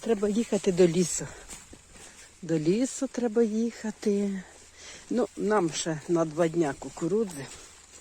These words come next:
І можемо ми потім кудись шурнути. Можливо,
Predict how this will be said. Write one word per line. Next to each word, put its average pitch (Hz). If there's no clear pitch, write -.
І 180
можемо 165
ми 165
потім 156
кудись 160
шурнути. 160
Можливо, 170